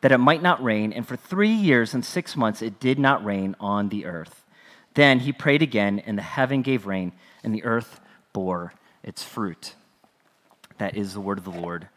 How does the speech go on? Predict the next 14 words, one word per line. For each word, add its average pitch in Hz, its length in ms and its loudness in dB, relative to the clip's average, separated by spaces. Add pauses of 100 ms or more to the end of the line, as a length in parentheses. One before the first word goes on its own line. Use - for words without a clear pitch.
(400)
this - 180 -12
morning. 95 400 -4 (1500)
The 139 60 -6
very 185 140 8
first - 460 4 (760)
sentence 214 520 2
here, 202 420 4
a - 40 -20
couple 175 260 0
sentences, 190 520 0
first 170 280 0
verse, 160 440 4 (400)
James 240 300 8
says, 190 400 8